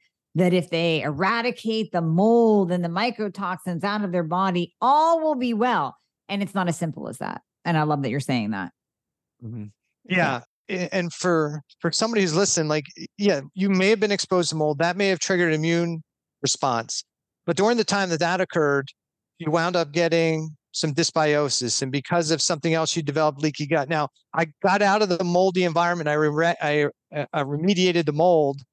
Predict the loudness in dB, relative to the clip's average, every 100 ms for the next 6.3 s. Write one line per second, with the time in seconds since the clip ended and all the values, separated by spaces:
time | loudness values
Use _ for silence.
0 | _ _ _ -2 0 2 2 2 2 2
1 | 0 2 2 2 2 2 2 -2 -2 -4
2 | -6 -8 _ -8 -2 0 0 4 4 4
3 | 0 0 0 0 0 0 0 -6 -10 _
4 | _ 2 4 4 2 2 4 2 2 0
5 | 0 2 2 2 2 0 0 0 0 2
6 | 0 0